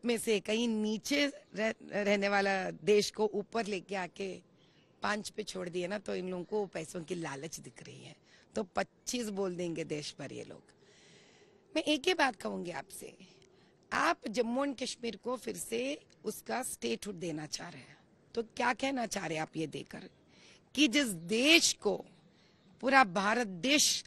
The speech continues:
अपनाना चाहता है, जो कश्मीर भी भारत देश को अपनाना चाहता है, इस देश का शान बनना चाहता है वो, और हम सब उसको अपने में एक कर कर पूरा भारत देश कहना चाहते हैं, आप फिर उसको तोड़ डालना चाह रहे हो,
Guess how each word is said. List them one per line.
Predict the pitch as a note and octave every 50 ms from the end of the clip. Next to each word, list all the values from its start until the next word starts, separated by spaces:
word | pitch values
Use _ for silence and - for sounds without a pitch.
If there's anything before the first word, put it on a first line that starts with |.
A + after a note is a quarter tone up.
| - -
अपनाना | - F3+ - A3 A#3 A#3 A#3 A#3 A3+
चाहता | G#3+ - F#3+ F#3+ F#3 - - -
है, | C#3 C3+ D3+ E3 - - _ _ _ - - - - - - _ -
जो | G3 B3+ - - -
कश्मीर | B3 - - - A#3 C#4+ E4+ F#4 F4
भी | D#4+ E4+
भारत | C#4 C4 B3 A#3 A#3 A3+
देश | F3 E3+ G#3+ A3 -
को | - - - F#3+
अपनाना | - - F3 E3 E3 D#3+ D3+ D3+
चाहता | - - - - - - C#3+
है, | E3 F3+ - - _ _ _ _ _ _ _ -
इस | A3+ C#4 A#3
देश | F3 E3+ G3+ A3+ B3 B3+ -
का | - - B3 B3
शान | G#3 - - - A#3+ A#3+ C#4 D4 C#4+ B3
बनना | A3 G3+ F#3+ F3+ F3+ F3
चाहता | - - F#3 C#3 - - -
है | - -
वो, | - - - - - - - - - - - - _ -
और | B3 C4+
हम | C4+ C#4 D4+ D4+
सब | - D#4+ D#4+ C4
उसको | C4 A#3+ - - C4
अपने | B3+ A3+ G#3 - - G#3 A3+ A3
में | A3+ A#3 - -
एक | - B3+ D4 D#4 G3+ A3
कर | G3+ - G#3+ G3+
कर | G3+ - A#3 A3
पूरा | G#3 G#3 G#3 G#3 A3+ G#3+
भारत | E3+ D#3+ D#3 F#3 G#3 G#3
देश | F3 D3+ G#3 A3 - -
कहना | - - F#3 F3+ E3+ D#3
चाहते | - - C#3+ C#3 - -
हैं, | E3+
आप | E3+ - _ -
फिर | - B3 C#4
उसको | C#4 - - -
तोड़ | A3 - B3+ A#3 A#3 A#3
डालना | C#4 C4+ C#4 C#4+ C#4+ C#4
चाह | - - - -
रहे | - - F#3+
हो, | - - -